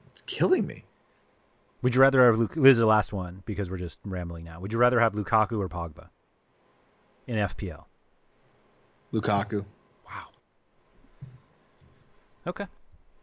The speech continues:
Speaker 1: Uh,
Speaker 2: Your flag is planted.
Speaker 1: it, it's Lukaku only for the reason that I, you know, I can find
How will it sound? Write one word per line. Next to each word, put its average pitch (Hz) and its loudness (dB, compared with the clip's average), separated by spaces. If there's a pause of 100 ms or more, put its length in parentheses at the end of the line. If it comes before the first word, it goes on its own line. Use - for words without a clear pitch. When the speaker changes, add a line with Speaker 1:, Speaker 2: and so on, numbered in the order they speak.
(1000)
Speaker 1:
Uh, 120 2 (300)
Speaker 2:
Your 120 -10
flag 131 0
is 127 -2
planted. 98 -6 (760)
Speaker 1:
it, 151 -4
it's 156 -2
Lukaku 185 2
only 151 -2
for 143 -2
the 135 0
reason 123 0
that 117 -2
I, 117 -4
you 120 -6
know, 104 -6 (180)
I 120 -2
can 113 -4
find 110 0